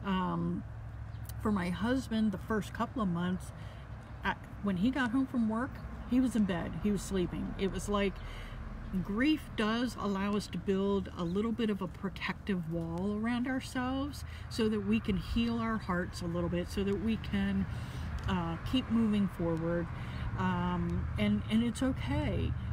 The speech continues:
Uh, you know, we've obviously gotten through that stage of grieving the diagnosis with him, and we started living life, and we started,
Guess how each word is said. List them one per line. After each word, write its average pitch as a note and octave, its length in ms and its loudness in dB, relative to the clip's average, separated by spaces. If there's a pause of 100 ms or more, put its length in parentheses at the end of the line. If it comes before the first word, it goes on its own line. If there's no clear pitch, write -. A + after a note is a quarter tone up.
(120)
Uh, F3 580 2 (280)
you G3 60 4
know, F#3 380 2 (440)
we've G#3 200 4
obviously A3+ 800 2 (300)
gotten G#3 460 2
through C4+ 400 2
that G#3+ 240 0
stage F#3 580 2
of F3 240 0
grieving G3+ 540 4
the F3+ 80 0
diagnosis F#3 800 0
with F#3 200 0
him, F#3+ 480 2
and F3 200 0
we A3 80 6
started G#3 460 0
living G3 400 2
life, F3+ 340 -2
and F3+ 180 0
we F#3 80 2
started, G3+ 640 2